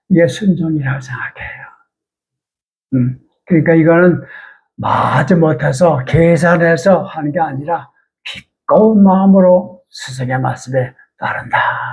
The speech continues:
중국의 선사 가운데 구정 선사라는 사람이 있어요. 아시죠? 구정 선사. 그 사람은 아홉 구자에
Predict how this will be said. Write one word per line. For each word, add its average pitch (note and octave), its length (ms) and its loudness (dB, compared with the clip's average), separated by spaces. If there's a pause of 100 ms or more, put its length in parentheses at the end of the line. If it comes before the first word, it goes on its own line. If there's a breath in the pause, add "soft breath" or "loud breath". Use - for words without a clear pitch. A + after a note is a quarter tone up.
(1800)
중국의 D#3+ 420 4
선사 F#3 400 2
가운데 D#3 380 -2
구정 G3 400 4
선사라는 E3+ 760 2
사람이 F3 360 0
있어요. D#3 260 -8 (520 loud breath)
아시죠? G#3 640 0 (420)
구정 F3+ 600 4 (140)
선사. B2 380 -8 (1080)
그 F3 120 2
사람은 E3 340 2
아홉 F3+ 420 2
구자에 F#3 580 2